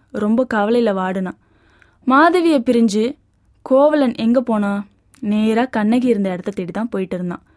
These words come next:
அப்போ கண்ணகி தன் கனவுல வந்த காட்சிய தன்னோட தோழி தேவந்தி கிட்ட சொல்லிட்டு இருந்தா.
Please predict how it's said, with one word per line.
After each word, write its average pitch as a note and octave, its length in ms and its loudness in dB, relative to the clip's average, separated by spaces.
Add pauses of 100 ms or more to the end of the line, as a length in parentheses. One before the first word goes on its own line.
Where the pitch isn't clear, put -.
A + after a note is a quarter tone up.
(320)
அப்போ D4 280 0
கண்ணகி C4 680 2 (340)
தன் D4+ 220 2
கனவுல D4+ 420 4
வந்த B3 240 0
காட்சிய A3+ 680 -2 (340)
தன்னோட A3 280 -2
தோழி A3+ 420 2
தேவந்தி A#3+ 500 4
கிட்ட G#3 220 -4
சொல்லிட்டு G3 340 -2
இருந்தா. F3+ 280 -8